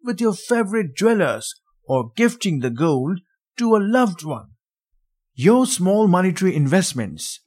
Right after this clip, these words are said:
are accumulated and converted into gold coins of equivalent value, which are then delivered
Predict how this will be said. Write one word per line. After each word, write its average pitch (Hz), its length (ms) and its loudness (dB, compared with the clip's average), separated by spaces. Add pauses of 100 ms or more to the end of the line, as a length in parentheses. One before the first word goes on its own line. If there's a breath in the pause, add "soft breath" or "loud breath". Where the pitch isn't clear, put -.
(120)
are 143 260 -2
accumulated 143 720 0 (160)
and 151 280 0
converted 190 720 2
into 135 260 -4
gold 160 340 2
coins 180 520 0
of 127 300 -8
equivalent 156 680 2
value, 139 400 0 (120)
which 208 380 2
are 147 200 2
then 123 320 -4
delivered 190 600 0